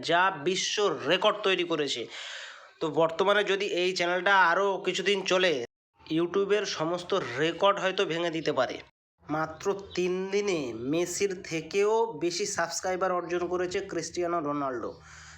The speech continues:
তবে দেখা যাক কত দিনে তিনি পুরো YouTube-এর রেকর্ড ভেঙে দিতে পারে, সেদিকে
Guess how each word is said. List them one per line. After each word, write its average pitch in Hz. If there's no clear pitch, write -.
তবে 151
দেখা 156
যাক 202
কত 160
দিনে 185
তিনি 180
পুরো 180
YouTube-এর 180
রেকর্ড 165
ভেঙে 175
দিতে 180
পারে, 190
সেদিকে 170